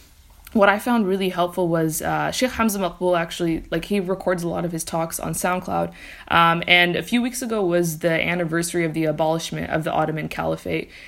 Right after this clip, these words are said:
And he mentioned something, um, in that talk that was really profound. Um, and he said that, you know, we understand that we have this, like, fard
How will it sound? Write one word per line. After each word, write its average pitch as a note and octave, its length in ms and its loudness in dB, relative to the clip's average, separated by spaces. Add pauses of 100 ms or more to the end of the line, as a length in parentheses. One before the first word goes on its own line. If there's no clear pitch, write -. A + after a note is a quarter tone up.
(240)
And E3 640 4 (460)
he A3 180 0
mentioned G#3+ 380 2
something, F#3 680 -2
um, D3+ 360 0
in G3 180 0
that E3 320 2 (460)
talk A3 340 -4
that G3 160 -4
was E3+ 480 -4 (300)
really A3 240 0
profound. G3+ 680 -2 (240)
Um, E3 400 2
and F#3+ 100 -2
he G3 160 0
said F#3+ 300 0
that, E3 420 2 (440)
you G3+ 100 4
know, F#3 100 8
we G#3+ 240 2
understand G#3+ 520 0
that D#3 100 2
we F#3 120 0
have F#3 200 2
this, F3 200 -2
like, D#3 180 0
fard F3+ 220 -2